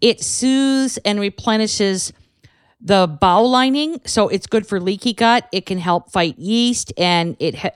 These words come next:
definitely can help with unhealthy bacteria levels. Um, it's a blend of probiotics, about thirty billion.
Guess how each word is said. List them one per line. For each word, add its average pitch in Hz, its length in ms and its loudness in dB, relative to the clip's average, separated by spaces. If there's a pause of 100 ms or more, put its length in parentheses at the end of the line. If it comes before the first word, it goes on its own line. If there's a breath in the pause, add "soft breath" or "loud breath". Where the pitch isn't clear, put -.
definitely 240 480 0
can 202 320 -4
help 196 400 2
with 185 160 2 (480 soft breath)
unhealthy 196 680 0
bacteria 175 680 0
levels. 127 460 -2 (600 soft breath)
Um, 220 440 4 (140)
it's 349 200 0
a 427 80 4
blend 277 480 0 (100)
of 202 520 4 (260)
probiotics, 302 1120 2
about 202 380 -2
thirty 247 260 0
billion. 220 760 0